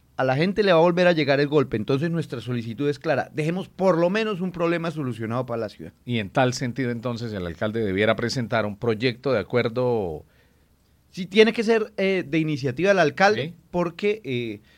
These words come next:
Speaker 1: es legal, solamente él puede presentarlo. Si no, yo lo hubiera presentado. Yo presenté un debate de control político en el tema, he presentado varias, eh, investigaciones, pero por lo menos,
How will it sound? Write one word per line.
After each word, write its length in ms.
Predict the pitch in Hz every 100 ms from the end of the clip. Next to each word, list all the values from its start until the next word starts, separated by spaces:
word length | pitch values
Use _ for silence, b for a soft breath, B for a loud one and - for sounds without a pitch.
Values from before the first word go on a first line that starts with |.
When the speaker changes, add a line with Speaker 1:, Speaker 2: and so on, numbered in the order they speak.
| b b
Speaker 1:
es 460 | - 131 127 - 135
legal, 380 | 156 180 214 139
solamente 580 | 170 185 190 196 196 190
él 120 | 175
puede 340 | 165 185 185
presentarlo. 560 | 185 147 143 185 196 135
Si 80 | 127
no, 120 | 170
yo 120 | 220
lo 100 | 214
hubiera 220 | 208 214
presentado. 560 | 208 151 131 127 190 196 - - 110
Yo 140 | 135
presenté 340 | 151 165 139 135
un 80 | 143
debate 300 | 151 151 160
de 100 | 135
control 380 | 127 113 139
político 460 | 123 135 131 127 127
en 80 | 110
el 120 | 107
tema, 340 | 196 202 175 - b b b
he 100 | -
presentado 420 | 131 151 131 127 139
varias, 440 | 147 147 147 -
eh, 380 | 127 120 113 -
investigaciones, 800 | - 127 127 - 131 127 208 233
pero 420 | - 143 127 110 - _
por 220 | 156 165
lo 100 | 143
menos, 400 | 160 208 233 -